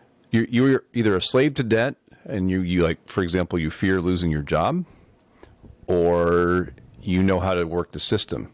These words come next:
So if you know how to use debt to your, in your favor, you're the one who's getting those, um, you're, you're leveraging the banks to, in his case, get more real estate and not paying taxes while he's, he's setting it up legally to, to do that. So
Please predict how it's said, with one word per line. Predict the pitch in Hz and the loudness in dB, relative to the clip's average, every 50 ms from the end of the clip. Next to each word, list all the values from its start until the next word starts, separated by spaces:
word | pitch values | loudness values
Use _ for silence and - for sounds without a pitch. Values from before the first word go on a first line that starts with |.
| _ - | _ -6
So | - - 85 76 76 | -2 0 2 2 2
if | 78 - - | 0 0 0
you | 87 | 0
know | 85 87 87 | 0 2 2
how | 90 87 | 0 0
to | 85 | 0
use | 82 85 85 80 | 0 -2 -2 -2
debt | - - 92 85 | -2 -2 -2 -2
to | - - - | -4 -6 -6
your, | 80 76 71 64 | -4 -4 -4 -6
in | - - - 82 76 | -6 -4 -2 0 0
your | 71 73 | -2 -4
favor, | - - - 131 135 131 113 90 82 78 85 85 - _ - - - - - - - - - - - _ | -6 -6 -4 -2 0 0 0 -2 -2 -2 -2 -4 -6 _ -20 -20 -20 -20 -20 -20 -20 -20 -20 -20 -10 _
you're | - 101 104 | -2 0 2
the | 98 95 | 2 2
one | 90 90 90 87 85 | 2 2 0 0 -2
who's | 82 85 82 78 | -2 -4 -4 -2
getting | - 92 87 87 85 | 0 0 0 0 0
those, | 82 80 78 78 76 78 76 76 - - - - _ - - - | 0 0 0 0 -2 -2 -4 -6 -6 -8 -10 -14 _ -20 -16 -10
um, | - 80 73 71 71 67 69 73 80 98 - | -8 -6 -4 -4 -4 -6 -8 -10 -10 -6 -4
you're, | 104 110 - 98 98 | -4 -4 -4 -6 -6
you're | - 107 107 | -4 0 2
leveraging | 107 107 101 98 95 85 92 90 | 2 2 2 0 -2 -2 -2 -2
the | 87 80 | -2 -2
banks | 80 87 85 82 82 82 - - | -2 -2 0 -2 -2 -4 -6 -6
to, | - 87 80 78 78 78 78 78 78 | -4 -2 -2 -2 -2 -2 -4 -4 -6
in | 76 | -6
his | - 92 90 - | -4 -4 -4 -4
case, | - - 87 80 80 - - | -4 -4 -4 -4 -4 -6 -6
get | - - 82 78 - _ _ _ _ _ _ _ _ _ - | -4 -2 -2 -2 -4 _ _ _ _ _ _ _ _ _ -8
more | 85 80 73 | -6 -6 -4
real | 73 80 76 71 69 | -4 -4 -6 -6 -6
estate | - - - - - - - - _ _ _ _ _ _ - - | -8 -10 -12 -12 -12 -14 -20 -20 _ _ _ _ _ _ -10 -8
and | 85 82 | -6 -4
not | 82 78 76 - | -2 -4 -4 -4
paying | - 95 87 80 78 | -2 -2 -2 -2 -2
taxes | - - 82 73 73 - 76 73 | -2 -2 -4 -4 -4 -8 -10 -8
while | 80 76 69 | -6 -4 -4
he's, | 65 65 80 76 71 71 - - - - | -4 -4 -6 -4 -2 -2 -4 -4 -6 -10
he's | - - 92 87 80 | -6 -4 -2 0 0
setting | - 104 95 90 85 | 2 2 2 2 0
it | 87 | 0
up | 87 85 80 - | -2 -2 -2 -4
legally | 78 90 - - 87 82 78 | -4 -4 -2 -2 -2 -2 -2
to, | - - 78 78 73 | -4 -4 -4 -4 -4
to | - - 73 | -4 -8 -6
do | 69 78 78 | -4 -4 -2
that. | 71 71 67 60 - | -2 -2 -2 -2 0
So | - - 92 85 - | 0 2 0 0 -2